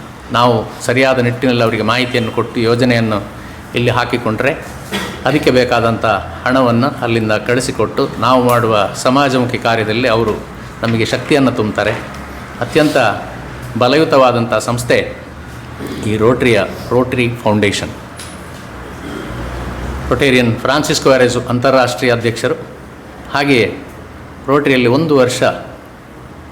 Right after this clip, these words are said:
ಅಧ್ಯಕ್ಷರು ಮತ್ತು ಕಾರ್ಯದರ್ಶಿಗಳು ಮತ್ತು ಒಂದು ತಂಡ ಕೆಲಸ ಮಾಡ್ತದೆ.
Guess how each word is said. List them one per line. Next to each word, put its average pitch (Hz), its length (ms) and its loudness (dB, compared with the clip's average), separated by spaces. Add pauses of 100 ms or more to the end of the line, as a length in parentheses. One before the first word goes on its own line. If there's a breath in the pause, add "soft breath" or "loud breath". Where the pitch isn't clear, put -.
(320)
ಅಧ್ಯಕ್ಷರು 143 640 2 (360)
ಮತ್ತು 120 240 -2
ಕಾರ್ಯದರ್ಶಿಗಳು 117 800 2 (140)
ಮತ್ತು 123 260 0
ಒಂದು 110 180 0
ತಂಡ 120 260 4 (520)
ಕೆಲಸ 110 220 -2
ಮಾಡ್ತದೆ. 104 420 0